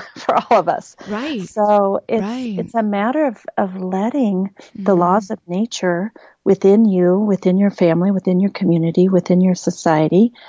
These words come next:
Speaker 1: let, let, let us align with the laws of nature.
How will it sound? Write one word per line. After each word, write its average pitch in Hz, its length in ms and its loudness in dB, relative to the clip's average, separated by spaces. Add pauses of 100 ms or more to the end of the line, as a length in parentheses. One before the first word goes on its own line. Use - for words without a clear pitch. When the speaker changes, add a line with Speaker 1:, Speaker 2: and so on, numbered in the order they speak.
(380)
Speaker 1:
let, 220 300 2 (680)
let, 247 260 0
let 262 240 0
us 320 220 0
align 202 800 -2 (120)
with 196 360 0 (1200)
the 220 100 2
laws 220 240 2
of 208 100 -2
nature. - 520 -2